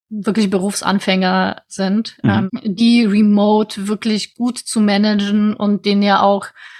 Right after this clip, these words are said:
Speaker 1: ja, die Betreuung, also es geht ja gar nicht um die Kontrolle, sondern auch so diesen Betreuungslevel zu, zu geben, den sie ja auch benötigen, um sich da quasi weiterzuentwickeln. Während wenn jemand halt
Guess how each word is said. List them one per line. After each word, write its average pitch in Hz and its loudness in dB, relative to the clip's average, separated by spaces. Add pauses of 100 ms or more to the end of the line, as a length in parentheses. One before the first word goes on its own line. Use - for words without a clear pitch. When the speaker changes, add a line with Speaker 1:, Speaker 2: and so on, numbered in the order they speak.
(120)
Speaker 1:
ja, 202 4
die 196 0
Betreuung, 220 0
also 202 -2
es - -8
geht 214 -2
ja 202 2
gar 196 2
nicht 208 0
um 208 2
die 190 -6
Kontrolle, 202 0
sondern 196 2
auch 202 0
so 202 -2
diesen 196 0
Betreuungslevel 196 0
zu, 190 -2
zu - -10
geben, 208 2
den 202 2
sie 190 2
ja 190 4
auch 180 -2
benötigen, 196 0
um 190 0
sich - -8
da 180 0
quasi 190 -6
weiterzuentwickeln. 208 -4 (380)
Während 196 2
wenn 202 4
jemand 202 2
halt - -2